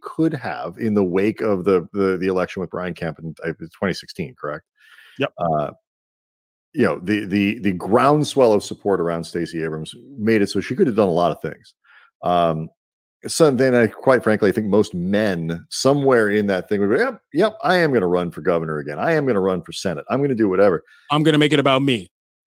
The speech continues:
Speaker 1: Correct. She did not. She kept making it about everyone else, and thank God she did.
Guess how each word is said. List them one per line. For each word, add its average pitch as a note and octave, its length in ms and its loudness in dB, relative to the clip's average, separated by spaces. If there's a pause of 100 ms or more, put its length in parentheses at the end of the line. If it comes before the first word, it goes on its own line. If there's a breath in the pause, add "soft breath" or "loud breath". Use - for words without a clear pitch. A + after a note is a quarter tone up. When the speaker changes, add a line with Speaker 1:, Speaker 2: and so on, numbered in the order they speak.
Speaker 1:
Correct. G2+ 480 2 (300)
She - 220 0
did A2 160 6
not. D3 280 2 (240)
She - 240 -6
kept A#2+ 240 -4
making G#2 300 -2
it F#2+ 100 0
about F2+ 400 -2 (240)
everyone G2 400 -2
else, G#2+ 260 2
and F#2+ 240 -8 (680)
thank A2 320 0
God F#2+ 420 4
she - 160 -8
did. - 460 0